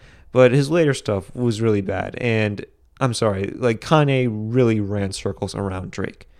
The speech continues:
R-, really ran circles around Drake. And he played one of my favorite albums from Kanye, and my favorite album from Kanye is eight oh eights and Heartbreaks, and he started playing, uh, the Streetlight song.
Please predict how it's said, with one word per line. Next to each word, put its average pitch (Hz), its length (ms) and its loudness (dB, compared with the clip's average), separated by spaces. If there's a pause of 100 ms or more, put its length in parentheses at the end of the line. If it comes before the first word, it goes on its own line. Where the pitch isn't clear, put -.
(460)
R-, 117 380 -6
really 135 540 6
ran 101 300 -2
circles 95 400 -6
around 92 220 -10
Drake. - 320 -10 (460)
And 113 600 4
he 127 140 0
played 131 440 4 (600)
one 135 280 2
of 170 40 4
my 143 100 6
favorite 120 240 4
albums 98 380 0
from 95 260 -6
Kanye, 92 400 -4
and 107 240 -8
my 123 160 2
favorite 113 240 4
album 101 220 0
from 95 160 -8
Kanye 98 320 -2
is 104 220 -2
eight 104 120 -2
oh 104 80 0
eights 98 140 -6
and 98 100 -6
Heartbreaks, 95 520 -4 (400)
and 107 100 -2
he 113 80 -2
started 120 240 2
playing, 110 360 -2
uh, 98 340 -4
the 98 120 -2
Streetlight 117 520 -2
song. 113 380 -6